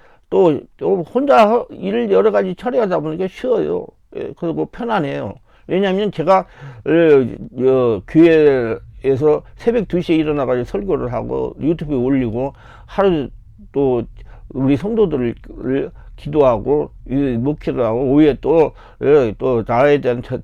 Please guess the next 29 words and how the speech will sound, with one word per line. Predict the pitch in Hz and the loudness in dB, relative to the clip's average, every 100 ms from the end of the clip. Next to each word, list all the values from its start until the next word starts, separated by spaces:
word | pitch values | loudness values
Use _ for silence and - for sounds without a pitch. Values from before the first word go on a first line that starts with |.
| - - | -12 -18
자기관리를 | - 135 147 127 117 | -8 -2 0 0 -2
하고 | 143 131 110 135 - | -4 -6 -4 -6 -6
또 | 170 180 160 | -4 -2 -2
설교를 | 208 226 196 160 | -2 -2 0 0
하고 | 123 123 | 0 -4
준비하고 | - 151 147 123 113 | -6 -6 -2 -2 -2
있기 | 110 | -6
때문에 | 120 123 175 131 - - - _ _ | -6 -6 -4 -6 -8 -20 -20 _ _
집에서 | - 185 220 214 | -2 4 4 4
있을 | 208 208 | -4 -4
수가 | 214 180 | -2 -2
없어요. | 170 185 165 - _ _ - | -4 -6 -8 -12 _ _ -8
나머지 | - 170 202 202 190 | 0 2 2 0 -2
자-, | - - | -6 -16
자는 | - 160 208 | -6 -2 0
사람들한테 | 202 190 185 165 160 160 160 _ _ - 240 _ | 2 0 0 -2 -2 -2 -4 _ _ -12 -12 _
피해를 | - 247 226 175 | -4 0 0 0
주기 | 156 131 | -4 -4
때문에. | 120 117 104 - | -6 -6 -6 -6
그래서 | 151 131 127 - _ _ _ _ | -6 -4 -6 -8 _ _ _ _
지금 | - 160 | -8 -6
나와서 | 139 135 170 151 143 | 0 2 2 0 -6
지금 | 135 131 127 | -6 -8 -6
제가 | 117 107 - - _ | -4 -6 -8 -20 _
교회에서 | - 147 160 135 | -2 0 0 -2
생활하는데 | 117 160 151 131 104 110 139 - - _ | -6 -4 -4 -4 -8 -10 -10 -14 -20 _
아주 | - 147 190 185 | -8 -2 0 0
편안하고 | - 247 254 196 190 | -2 -8 -4 -4 -4
좋습니다. | 190 185 185 165 123 127 | -6 -6 -10 -10 -10 -14